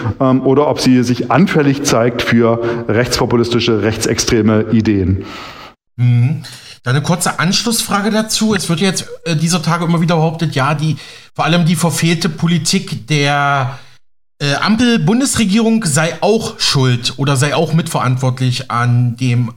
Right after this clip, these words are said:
Speaker 2: aktuellen Erfolg der, der A F D. Professor Doktor Werner Patzelt hat im Interview mit uns das verneint. Er hat gemeint, also das sei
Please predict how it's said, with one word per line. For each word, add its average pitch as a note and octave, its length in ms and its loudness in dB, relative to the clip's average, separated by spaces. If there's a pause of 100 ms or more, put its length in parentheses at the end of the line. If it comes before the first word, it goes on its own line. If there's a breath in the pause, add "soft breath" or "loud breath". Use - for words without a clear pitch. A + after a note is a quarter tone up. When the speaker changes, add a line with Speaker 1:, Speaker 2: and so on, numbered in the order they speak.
(140)
Speaker 2:
aktuellen B2 540 -2
Erfolg B2+ 520 -2
der, A2+ 460 0 (680 loud breath)
der B2 160 0
A C3 60 2
F C3 180 -4
D. C#3 340 0 (120)
Professor D#3 340 0
Doktor D#3+ 340 -2
Werner D3 260 2
Patzelt F3 460 -4
hat F3 160 0
im E3 120 0
Interview E3+ 340 2
mit E3+ 160 2
uns E3 460 0 (200 loud breath)
das D3 200 -2
verneint. C3+ 500 0
Er C3 80 2
hat C3 160 -4
gemeint, C3 380 0
also A2+ 180 0
das B2+ 300 -2
sei B2+ 260 0